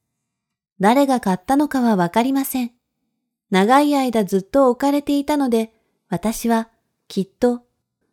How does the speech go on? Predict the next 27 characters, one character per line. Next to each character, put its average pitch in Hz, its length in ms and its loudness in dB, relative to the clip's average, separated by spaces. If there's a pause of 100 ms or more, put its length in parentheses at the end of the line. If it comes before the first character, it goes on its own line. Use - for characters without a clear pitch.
(120)
真 311 280 -2
摯 302 180 -4
に 233 120 2
自 185 200 0
分 269 320 2
を 247 140 4
収 302 160 -2
め 320 100 0
た 277 140 -2
ご 190 160 2
褒 311 240 -2
美 277 140 -2
に、 214 260 -2 (340)
主 330 220 0
婦 330 120 2
が 240 120 2
用 285 300 2
意 302 80 0
し - 40 -12
て 220 140 -2
く 208 100 -2
だ 226 140 0
さ 311 160 -4
っ 311 100 -16
た 277 100 -6
の 233 120 -4
だ 175 220 -10